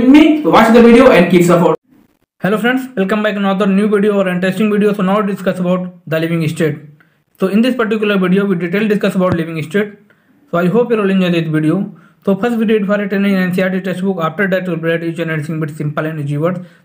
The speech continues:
So let's begin without wasting any time. So हमको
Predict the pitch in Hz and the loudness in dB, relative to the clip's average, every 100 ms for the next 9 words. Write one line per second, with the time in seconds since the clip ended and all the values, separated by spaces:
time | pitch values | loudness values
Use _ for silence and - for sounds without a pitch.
0 | - 160 180 180 175 175 151 156 151 151 | -4 -2 -2 -4 -2 -2 0 -2 -2 -6
1 | - - 143 - 143 139 139 220 - - | -8 -10 -8 -4 -2 0 -2 -4 -6 -14
2 | _ _ _ _ _ _ _ _ _ _ | _ _ _ _ _ _ _ _ _ _
3 | _ _ _ _ _ _ _ _ _ _ | _ _ _ _ _ _ _ _ _ _
4 | _ _ _ _ _ - _ _ _ - | _ _ _ _ _ -20 _ _ _ 0
5 | 202 196 | 2 2